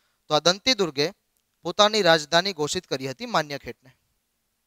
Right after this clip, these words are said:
પણ અહીંયા વાત ચાલી રહી છે આપણા ગુજરાતના ઇતિહાસની, કારણ કે પ્રશ્નમાં ચોખ્ખું જ કીધું છે કે કયા શાસકે મોડાસા ઉપર આક્રમણ કરીને રાજા સિયકને પરાજય આપ્યો હતો.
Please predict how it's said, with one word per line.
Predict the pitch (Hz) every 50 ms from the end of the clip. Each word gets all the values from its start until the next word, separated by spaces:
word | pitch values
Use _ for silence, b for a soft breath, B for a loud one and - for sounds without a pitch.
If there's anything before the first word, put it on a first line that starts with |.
| _ _ _ _ _ _ _ _ _ _
પણ | 151
અહીંયા | 160 180 202 208
વાત | 196 196 202 -
ચાલી | 220 214 214 208
રહી | 202 208
છે | 190 202
આપણા | 202 196 214
ગુજરાતના | 208 196 180 185 190 196 - 208 202
ઇતિહાસની, | 180 - - 147 135 127 _ 135 139 143 _ _ _ _ _ _ _ _
કારણ | 147 160 170
કે | 180 175
પ્રશ્નમાં | 165 185 175 - 214 208 208 208 214 214
ચોખ્ખું | - 208 208 - - 247
જ | 233 -
કીધું | 175 156 147 156 143
છે | 131 156 175 214 _ _ _ _ _ _ -
કે | 180
કયા | - 185 190 208 214
શાસકે | 214 - 190 180 - 202 196 196 202
મોડાસા | 196 180 170 165 170 180 - 190
ઉપર | 185 185 185 196 175
આક્રમણ | 160 - - 170 175 175 180
કરીને | 175 - 160 165 170 175
રાજા | 160 151 143 139 160 170
સિયકને | 160 - 147 143 139 - 185 196
પરાજય | 196 185 151 147 139 143
આપ્યો | 135 123 - 135 123
હતો. | 120 - _ 135